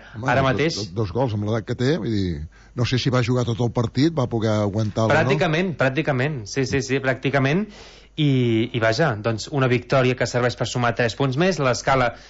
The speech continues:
Speaker 2: doncs, que ara mateix és, eh, quart a la classificació, podria ser tercer en cas que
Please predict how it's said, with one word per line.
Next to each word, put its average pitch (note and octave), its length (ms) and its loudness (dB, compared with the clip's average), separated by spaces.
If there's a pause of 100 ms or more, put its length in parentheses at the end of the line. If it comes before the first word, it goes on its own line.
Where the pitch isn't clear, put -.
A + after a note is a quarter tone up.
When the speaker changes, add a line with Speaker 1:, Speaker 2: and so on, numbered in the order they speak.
(160)
Speaker 2:
doncs, - 260 -6
que C3+ 100 0
ara A#2+ 640 -2
mateix B2+ 300 -4
és, B2+ 260 -6
eh, C3+ 180 0 (120)
quart C3 500 2
a C#3 120 0
la B2+ 140 4
classificació, B2 680 -4 (100)
podria F3 360 0
ser F#3+ 220 0
tercer F3+ 680 0 (420)
en B2 140 0
cas D3 240 -2 (140)
que D3+ 140 2